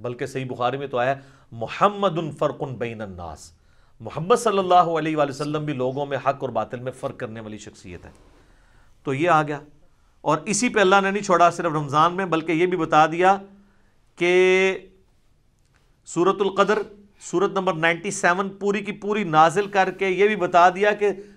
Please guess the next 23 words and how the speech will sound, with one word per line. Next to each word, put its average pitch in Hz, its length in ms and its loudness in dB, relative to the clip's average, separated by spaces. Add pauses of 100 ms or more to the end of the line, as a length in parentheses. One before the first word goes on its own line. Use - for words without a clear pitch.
(120)
रमज़ान 156 640 2
का 208 100 0
वो 202 500 2
दिन 175 300 2
नहीं 220 220 0
था, 208 160 4
बल्कि 180 300 0
रमज़ान 165 480 2
की 208 420 -6 (240)
रात 196 540 6 (120)
थी 190 140 -4
जिसमें 165 320 -6
अल्लाह 160 240 2
ताला 156 260 0
ने 156 160 -2
इस 147 160 -10
कुरान 139 320 0
को 151 120 -8
नाजिल 139 280 0
फरमाया। 143 400 0 (640)
और 156 260 2
ये 170 420 0
जनाब 156 420 0